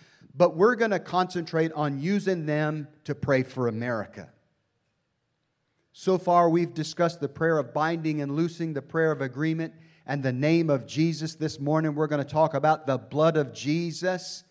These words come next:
If the blood of Jesus makes you nervous, you might wanna leave already. <laughs> Amen. We're gonna talk about what it means to plead the blood of Jesus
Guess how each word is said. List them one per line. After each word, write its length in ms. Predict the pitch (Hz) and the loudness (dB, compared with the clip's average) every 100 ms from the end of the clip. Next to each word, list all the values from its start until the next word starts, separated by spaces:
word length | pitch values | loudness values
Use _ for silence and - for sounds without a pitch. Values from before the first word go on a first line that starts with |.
| _ _ _ _ _ _ _ _ _ - | _ _ _ _ _ _ _ _ _ -14
If 160 | 139 | -10
the 120 | 143 113 | -6 -2
blood 240 | 147 180 | 2 4
of 120 | 151 | 2
Jesus 520 | 110 175 170 165 165 | 0 -4 -4 -6 -4
makes 260 | 156 170 170 | -2 -2 -2
you 80 | 160 | -2
nervous, 460 | 156 175 170 156 | 0 0 0 -4
you 100 | 139 | -6
might 340 | 120 151 165 147 | -4 -2 -2 -2
wanna 220 | 156 151 | -2 -2
leave 300 | 147 165 143 | -2 -2 0
already. 560 | 156 151 156 139 113 110 | 0 2 0 0 -2 -2
<laughs> 40 | |
Amen. 440 | 139 120 123 135 113 - _ _ _ _ _ _ _ _ _ _ _ _ _ _ _ _ _ - | -4 -4 -4 -6 -8 -16 _ _ _ _ _ _ _ _ _ _ _ _ _ _ _ _ _ -2
We're 140 | 165 | 0
gonna 180 | 190 170 | 2 2
talk 260 | 165 175 165 | 4 4 4
about 280 | 160 180 170 | 4 4 4
what 160 | 175 | 2
it 100 | 165 | 2
means 300 | 170 185 - | 0 0 0
to 100 | 185 | -2
plead 800 | 185 - 175 214 277 247 170 110 | -4 -8 -4 0 0 0 -2 -2
the 100 | 135 | -2
blood 300 | 117 127 120 | 0 2 2
of 120 | 107 | 0
Jesus 760 | 110 120 107 - 78 - - | -6 -10 -10 -12 -18 -20 -20